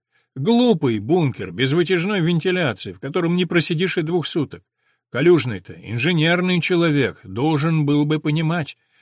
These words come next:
А раз не понимает, значит, точно тронулся умом».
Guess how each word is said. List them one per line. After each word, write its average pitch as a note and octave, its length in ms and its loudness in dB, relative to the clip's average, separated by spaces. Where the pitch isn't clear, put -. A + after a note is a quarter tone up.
А - 100 -4
раз G3+ 220 4
не G#3 100 0
понимает, F3+ 540 2
значит, D3+ 480 -2
точно F3+ 480 0
тронулся C#3 520 -2
умом». G2 380 -8